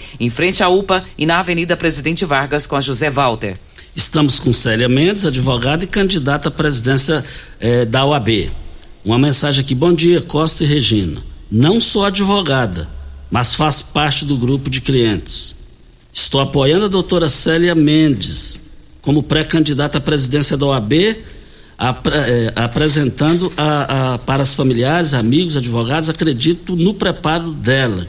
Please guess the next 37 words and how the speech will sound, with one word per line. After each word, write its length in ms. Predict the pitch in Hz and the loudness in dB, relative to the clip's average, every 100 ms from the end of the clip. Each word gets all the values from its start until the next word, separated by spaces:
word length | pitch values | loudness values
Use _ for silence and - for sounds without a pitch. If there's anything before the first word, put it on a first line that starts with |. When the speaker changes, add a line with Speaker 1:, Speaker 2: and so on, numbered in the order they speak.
| - | -2
Speaker 2:
Diz 120 | - | -2
que 120 | - | 0
ela 180 | 135 139 | -2 0
é 40 | |
uma 120 | 135 123 | 0 0
guerreira, 480 | 113 104 175 190 | 0 2 2 4
humilde 420 | 147 127 196 180 170 | 2 4 2 0 0
e 20 | |
muito 200 | 180 - | -2 -2
corajosa. 640 | 170 165 117 127 104 87 - - - | -2 0 0 0 -2 -6 -10 -16 -6
Assinado 480 | 107 - 151 147 127 | -2 0 0 0 2
Luzimeire 540 | 175 160 135 147 156 | 2 4 4 4 2
James, 420 | 117 - 131 107 107 | 2 2 2 0 -2
a 60 | |
professora. 640 | 107 110 - 113 107 90 - | -2 -4 -2 -2 -2 -4 -6
Speaker 1:
E, 40 | 180 | -4
e 20 | |
tem 200 | 190 190 | 0 0
aqui 140 | 190 | -2
também 300 | 185 147 156 | -4 0 0
a 40 | 160 | 0
participação 520 | 156 147 143 - 143 | 0 -2 -2 0 0
da 100 | 139 | 0
doutora 320 | 139 139 139 | -2 -2 -4
Stefanida, 580 | 139 135 127 117 151 160 | -4 -6 -4 -4 -4 -6
parabenizando 800 | 147 127 123 123 110 135 143 135 | -4 -4 -4 -4 -4 -4 -2 -4
e 180 | 120 113 | -4 -6
dizendo 360 | - 131 123 | -8 -6 -6
aqui 160 | 120 120 | -8 -10
pela 260 | 135 120 | -6 -6
representati-, 760 | 117 151 156 120 131 120 117 98 | -4 -6 -6 -6 -6 -8 -10 -10
representatividade 1160 | 107 214 226 160 147 147 139 - 127 123 127 120 | -2 -2 0 -6 -6 -6 -8 -8 -4 -2 0 -2
da 80 | |
mulher, 340 | 113 110 127 143 | -4 -2 -2 -2
agradecendo 520 | 117 117 120 135 127 | -4 -4 -4 -4 -4
por 180 | 120 110 | -6 -4
isso, 300 | 175 - | 0 0